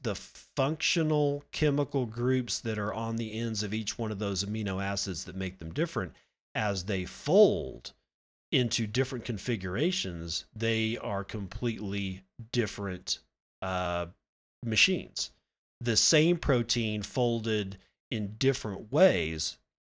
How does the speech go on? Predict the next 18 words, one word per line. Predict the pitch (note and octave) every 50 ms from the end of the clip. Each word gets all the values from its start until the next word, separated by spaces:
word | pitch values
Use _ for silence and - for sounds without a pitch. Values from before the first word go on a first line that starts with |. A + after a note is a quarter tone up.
| _
can | - - C3 A2+ A2 G2+
do | - A2 A2 G2+ F#2
different | F2+ - - B2+ A2+ G2+ - F#2 F2+ F2 - -
things. | - - - - A2+ F2+ D#2 - - _ _ - - - - - _ _ _ _ _ _
So | - - C3 A#2+ A2+ G2
how | - - - D3 D3+ D#3 E3 E3
a | C#3+
protein | C3 - - C#3+ B2+ A#2+ A#2+ - - A#2 G#2+ G2
folds | F2 - - - E3 E3 D#3 A2 E2+ D2+ D2 D2 - - - - - _ _ _ _ _ _ _ _ -
is, | B2 A#2 G#2+ G#2+ G#2 G2+ G2 G#2 - -
is | - D#3 B2 G2+ G2 G2 F#2 - - - _ _ _ _ _ _ _ _ _ _ _ _ _ _ _ _ _ _ _ _ _ _ _ - -
honestly, | C3+ C3+ D3 E3 F3+ F#3 - - - C#3+ C3
I | G#2 B2+
mean, | C#3+ C#3+ C3+ C3
obviously | - - D3 D3+ E3+ E3+ E3 E3 D#3+ C#3+ - C#3+ C#3 B2+ A2+
it's | G#2+ G#2 -
really | G#2+ A2 A2 F#2+ F#2 E2+
important, | D#2+ D#2 - - D#3 D3+ B2+ F#2+ E2+ E2 D2+ -